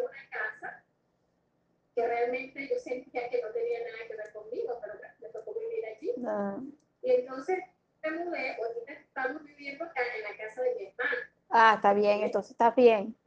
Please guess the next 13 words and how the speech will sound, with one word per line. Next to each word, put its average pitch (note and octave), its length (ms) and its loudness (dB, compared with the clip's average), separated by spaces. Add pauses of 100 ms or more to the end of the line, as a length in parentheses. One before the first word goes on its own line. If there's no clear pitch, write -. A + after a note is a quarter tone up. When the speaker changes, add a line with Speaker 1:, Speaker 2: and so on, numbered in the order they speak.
(120)
Speaker 1:
Estamos G4 320 0
nosotros, - 240 -14 (380)
Speaker 2:
Claro. A#3 320 8
Speaker 1:
nosotros - 440 -6 (500)
solos, G#4 300 -2
todo F#4 400 -4
muchísimo C4+ 500 -12
mejor. C4+ 520 2 (300)
Speaker 2:
Claro. G3 420 6 (200)
Speaker 1:
Y C4 80 0
ese, - 400 6
ese - 180 -6 (260)
comedor, F#4+ 680 0